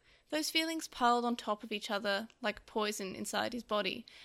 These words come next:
and slowly ate away at the inside of Taichi's heart. Ever since then, Taichi spoke very little.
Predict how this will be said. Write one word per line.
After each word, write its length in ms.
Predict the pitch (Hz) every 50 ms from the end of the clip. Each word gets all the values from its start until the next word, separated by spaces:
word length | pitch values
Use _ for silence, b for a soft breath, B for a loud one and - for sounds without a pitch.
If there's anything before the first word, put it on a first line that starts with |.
| B B
and 140 | - 240 240
slowly 400 | - - 277 285 294 302 - -
ate 220 | - 240 269 254 -
away 420 | 277 233 220 214 214 214 214 208
at 140 | - 220 -
the 140 | - 208 208
inside 300 | 214 214 - 226 202 196
of 80 | 190
Taichi's 420 | - - 208 202 214 - 208 185 -
heart. 460 | - 226 160 117 - - - - - - _ - - _ - - - - - _ _ _ - _ - _ _ _ _ - - - -
Ever 160 | - 240 214 226
since 280 | - - 339 339 -
then, 360 | - 214 196 202 202 208 226 - - _ b b b b b b b b b
Taichi 340 | - 294 311 320 320 - 349
spoke 360 | - - - 269 254 247 -
very 240 | 208 202 185 180 180
little. 400 | 180 180 208 190 - - 233